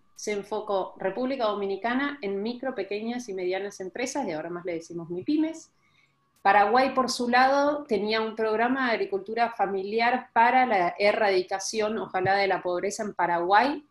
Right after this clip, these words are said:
y las compras públicas fueron hacia allí a apoyar la agricultura familiar. En Chile había una preocupación enorme desde hace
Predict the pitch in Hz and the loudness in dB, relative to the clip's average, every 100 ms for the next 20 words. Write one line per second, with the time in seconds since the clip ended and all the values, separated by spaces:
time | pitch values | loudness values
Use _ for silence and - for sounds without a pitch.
0 | _ 190 175 165 165 - 196 185 185 - | _ -14 -8 -8 -10 -8 -6 -6 -8 -4
1 | 190 196 190 180 - 196 196 202 180 175 | -2 -2 -4 -8 -8 -4 -2 -2 -6 -8
2 | 160 185 226 - 165 156 156 165 170 185 | -6 -6 -6 -6 -6 -6 -8 -8 -4 -4
3 | 185 170 165 160 180 180 170 175 202 233 | -4 -6 -10 -8 -8 -8 -8 -6 -4 -4
4 | 262 - _ _ _ _ _ 202 202 202 | -6 -12 _ _ _ _ _ -4 -4 -4
5 | - 294 285 294 302 - - 196 208 214 | 0 2 4 4 2 -2 -4 -2 0 0
6 | 202 208 208 190 180 175 180 196 202 214 | 0 -2 -4 -4 -6 -6 -8 -6 -4 -2
7 | 254 254 247 240 220 185 170 165 165 - | -2 -2 -2 -4 -4 -8 -6 -8 -8 -10
8 | 151 - 165 165 165 | -14 -10 -8 -10 -12